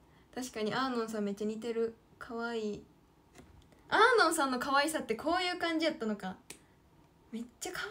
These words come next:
いい。水族館、え、ほんま？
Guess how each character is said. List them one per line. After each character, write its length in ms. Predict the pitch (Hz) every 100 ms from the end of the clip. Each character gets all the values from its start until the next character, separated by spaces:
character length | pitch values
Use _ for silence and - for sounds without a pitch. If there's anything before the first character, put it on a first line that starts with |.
| 466 508 415
い 120 | 277
い。 80 | - - - - - _ - - - _ _ _ - - _ _ - - - - - - - _ _ - - - - - - -
水 180 | - 254
族 160 | 370 349
館、 200 | - 294
え、 100 | 302 -
ほ 140 | 277
ん 80 | 277
ま？ 260 | 359 622